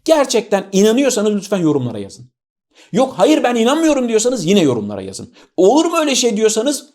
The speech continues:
videoyu likelayın, bir şey yapın yani. Çünkü artık ben, arkadaşlar bir kendimize gelelim ya. Yarın bir gün biz İçişleri Bakanı olsak,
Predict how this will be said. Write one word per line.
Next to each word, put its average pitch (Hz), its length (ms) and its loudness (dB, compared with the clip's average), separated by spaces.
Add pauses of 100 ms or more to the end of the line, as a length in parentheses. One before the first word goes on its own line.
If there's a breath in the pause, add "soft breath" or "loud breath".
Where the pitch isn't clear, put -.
(140)
videoyu 175 400 2
likelayın, 143 440 0
bir 147 40 -2
şey 240 240 0
yapın 170 240 0
yani. 92 360 -10 (240 soft breath)
Çünkü 247 300 -2
artık 135 340 -6
ben, 147 160 -6 (340 soft breath)
arkadaşlar 170 600 -4
bir 127 80 -10
kendimize 127 440 -4
gelelim 240 320 -6
ya. 190 120 -8 (300 soft breath)
Yarın 220 320 0
bir 180 120 -2
gün 196 360 -4
biz 202 400 -2 (120)
İçişleri 202 420 2
Bakanı 202 260 -2
olsak, 165 400 -6